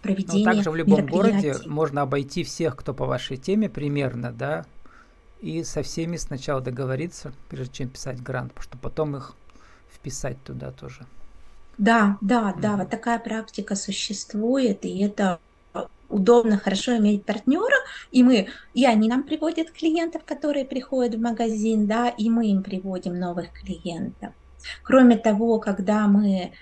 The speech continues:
Speaker 2: читаем лекции бесплатно, например, на базе, а, тех же женских консультаций, или вот у нас был период, когда мы в детской больнице читали лекции, да, для мам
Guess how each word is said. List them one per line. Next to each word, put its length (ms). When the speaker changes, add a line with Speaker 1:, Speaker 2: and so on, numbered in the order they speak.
Speaker 2:
читаем 540
лекции 720
бесплатно, 760
например, 720
на 400
базе, 640
а, 320
тех 260
же 200
женских 420
консультаций, 1080
или 240
вот 180
у 40
нас 200
был 160
период, 300
когда 240
мы 120
в 40
детской 1000
больнице 580
читали 500
лекции, 720
да, 200
для 160
мам 320